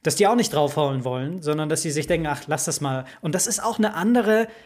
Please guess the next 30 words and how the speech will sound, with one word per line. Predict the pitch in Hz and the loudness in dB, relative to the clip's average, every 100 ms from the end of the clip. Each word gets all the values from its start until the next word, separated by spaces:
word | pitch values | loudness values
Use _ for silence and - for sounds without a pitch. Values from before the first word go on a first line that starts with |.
| - | -4
Expertenkultur | 175 - - 165 196 233 202 - 180 160 - 233 226 | -4 -2 -2 0 0 2 0 2 2 2 2 4 4
als | 175 165 180 | 2 -2 -2
in | 160 | -4
Großbritannien. | 147 160 - 170 196 175 | -2 -2 -2 0 0 0
In | 147 | 0
Großbritannien | 147 160 175 170 196 160 | 0 0 -2 -2 -2 0
wird | 165 | -2
das, | 202 | 0
glaub | 170 170 | 0 -2
ich, | 151 | -4
auch | |
nochmal | 165 165 170 | -4 -2 -2
anders | 165 208 202 | -2 0 0
interpretiert, | 202 175 - 143 202 208 190 | -2 -6 -6 -4 0 0 -2
Experte | 135 - 175 185 | -6 -2 -2 -2
zu | 139 143 | -6 -2
sein, | 127 165 151 185 - - - | 2 2 0 -8 -14 -20 -6
als | 156 156 | -2 0
in | 165 | 2
Deutschland. | 165 185 170 135 | 2 2 0 -2
In, | 151 165 | -6 -12
in, | - 147 147 151 - 156 | -8 -6 -4 -6 -10 -10
da | |
ist | 165 - | -4 -2
das, | 180 | 0
glaub | 180 160 | 0 0
ich, | - | -2
auch | 151 | -2
nochmal | 170 156 165 | 0 2 0
angesehener, | 170 208 180 139 123 139 135 131 120 | 0 2 2 2 0 0 -2 -2 -6